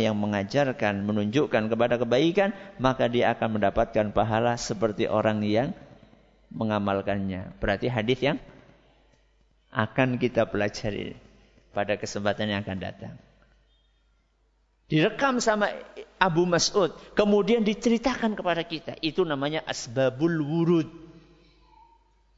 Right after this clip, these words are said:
Kalau dalam Al-Quran, asbabu nuzul. Sebab keluarnya hadis itu dari Nabi sallallahu alaihi wasallam, dari lisan Nabi sallallahu alaihi wasallam.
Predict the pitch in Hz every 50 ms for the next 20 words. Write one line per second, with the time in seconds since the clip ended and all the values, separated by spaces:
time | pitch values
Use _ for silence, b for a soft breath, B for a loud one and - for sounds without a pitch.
0 | _ _ _ _ _ _ _ _ _ _ _ _ _ _ _ _ _ _ _ _
1 | - 107 110 117 120 120 113 113 117 107 113 123 123 123 123 117 123 135 156 160
2 | - 110 131 - - 151 135 139 139 131 131 156 180 208 - - - - - -
3 | - - - - - - - 127 135 139 131 113 113 120 120 107 95 95 101 -
4 | - - - - - _ _ - - _ - - - 165 147 127 117 156 185 196
5 | 233 226 - - - - - - - - - - - - - - 175 180 190 185
6 | 180 175 165 165 170 196 220 247 254 214 - 180 180 165 165 160 - - 165 160
7 | - - 269 269 190 185 175 175 175 160 180 226 226 233 220 175 - 160 156 151
8 | - 139 131 123 123 127 127 135 156 160 180 220 208 - - 208 190 180 180 196
9 | 202 185 165 143 - 139 127 123 113 101 110 - - 95 90 - - -